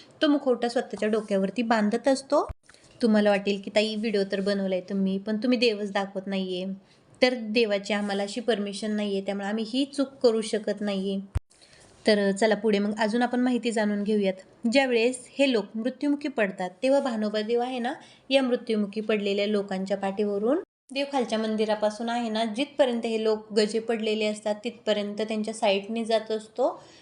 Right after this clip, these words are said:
आणि ज्यानंतरनं ही लाईन संपते, जिथे हे गजे पडायचे थांबतात, तिथून जो लास्टचा गजा आहे ना त्याच्या पाठीवरून एकदम फर्स्ट म्हणजे एक नंबरला जो गजे पडलाय त्याच्या पाठीवरती, सर्वांच्या पाठीवरती पाय देत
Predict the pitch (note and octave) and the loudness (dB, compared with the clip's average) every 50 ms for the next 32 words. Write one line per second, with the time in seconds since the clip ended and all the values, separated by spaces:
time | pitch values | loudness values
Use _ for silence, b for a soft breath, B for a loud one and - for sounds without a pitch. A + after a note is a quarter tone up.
0 | B - G3 G3 G#3 G#3 G3 A3 A3 G#3+ A3 A3 A3 G#3+ A3 A3 G#3+ A3+ A#3 A#3 | B -2 -2 0 0 0 2 2 2 2 0 -2 -2 -4 -4 -2 -2 -2 -2 -2
1 | G#3 A#3+ A#3 A#3 A#3+ A#3+ B3+ C4 - - - E4 D#4 D#4 D#4 - - - A3 G3 | -2 -2 0 2 2 2 0 -2 -2 -2 0 2 2 2 0 -2 -2 -2 -2 -2
2 | G3 G3 - A3 G#3 A3+ A3+ A#3 B3 A#3+ A#3 G#3 A#3+ A3+ A3+ A#3 A#3 - A#3 A3 | -2 -4 -6 -4 -4 -2 0 2 2 2 2 2 2 2 0 0 -2 0 0 0
3 | A3 A3 G#3+ G#3+ B3+ C4 - D4 C#4 B3 A3+ G#3+ G3+ F#3+ G3 B B B B B | 0 0 0 -2 -6 -6 -4 -2 -2 -2 -2 -2 -6 -8 -8 B B B B B
4 | B - - B3+ B3+ - C4 C4+ C#4 D4 B B B B - A#3+ C#4 C#4 C4 A#3+ | B -4 -4 -2 2 2 2 2 0 -2 B B B B -2 2 4 4 4 4
5 | A3+ G#3 A#3 A#3 - - - - - B3+ A#3+ C4 C4 C4 C4 A#3+ C4 C4+ B3 A3+ | 4 2 2 0 -4 -10 -6 -2 -2 0 2 2 2 2 0 0 0 -2 -2 -4
6 | A#3 A#3+ B3 A#3 A#3 A3 - G#3+ G#3 G#3 A3 G#3+ G#3 G#3+ G#3+ G#3+ A3+ A#3+ B3 - | -4 -4 -4 -4 -4 -4 -4 -4 -4 -2 -4 -4 -2 -2 -4 -4 -4 -4 -6 -6
7 | A#3+ A3 G3 G3 A#3+ B3+ C4+ D4 D4+ - - - - B3+ B3 B3 - - - - | -6 -6 -4 -2 -2 0 0 -2 -2 -6 -6 0 2 2 2 2 -2 -8 -16 -10
8 | - A3 G#3+ G#3+ A3 A3 A3 A#3+ A#3+ A#3+ A#3+ A#3 A3+ A#3+ A#3 A3+ A3+ A#3+ G3 G#3+ | -8 -4 0 2 2 2 2 0 -2 0 0 0 0 0 2 2 2 2 2 2
9 | G#3+ G#3 A#3 A3+ - A3 G#3 G#3 G#3 A#3 B B B B B B B _ - B3 | 0 0 0 -2 -2 -4 -2 -2 -2 -2 B B B B B B B _ -2 -2
10 | B3 C4+ C4+ C4 A#3 G#3 G#3+ A3 G#3+ G#3+ A3 G#3 G#3 G#3 A#3 A3 - A#3+ A3 G#3+ | 0 0 0 0 0 0 0 -2 -2 0 0 -2 -2 -4 -6 -4 -2 -2 0 0
11 | G#3+ G#3 G3+ G#3 G#3+ G#3+ A3 G#3 G#3+ G#3+ G3+ G#3 G3+ A3+ A3 A3 A3 G#3+ G#3 G#3 | -2 -2 -4 -4 -4 -4 -4 -4 -2 -2 -4 -4 -4 -4 -2 0 2 2 2 2
12 | G3+ G#3+ G#3+ | 0 -2 -4